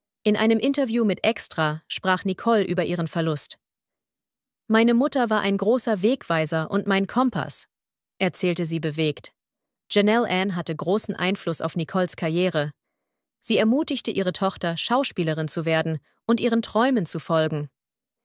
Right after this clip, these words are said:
„Ich wollte sie immer stolz machen“, sagte Nicole einst dem Sydney Morning Herald. Ihre Mutter wollte, dass ihre Töchter Chancen erhielten,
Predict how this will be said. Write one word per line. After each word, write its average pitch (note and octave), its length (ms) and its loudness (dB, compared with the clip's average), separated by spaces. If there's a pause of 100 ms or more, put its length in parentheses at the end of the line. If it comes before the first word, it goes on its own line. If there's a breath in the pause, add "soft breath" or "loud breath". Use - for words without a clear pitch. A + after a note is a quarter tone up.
(500)
„Ich G#3+ 180 2
wollte G#3 260 4
sie F3+ 140 -2
immer G#3 240 2
stolz F#3 420 0
machen“, D3+ 380 -2 (420)
sagte E3+ 340 0
Nicole F#3 440 0
einst E3 500 -4
dem D#3+ 200 0
Sydney F#3+ 420 0
Morning F3 380 -2
Herald. E3 500 -2 (680)
Ihre A3 200 4
Mutter A#3+ 340 2
wollte, F#3+ 500 0
dass G#3 180 -2
ihre G#3 240 -2
Töchter A#3+ 360 -2
Chancen G#3 420 -2
erhielten, E3+ 540 -2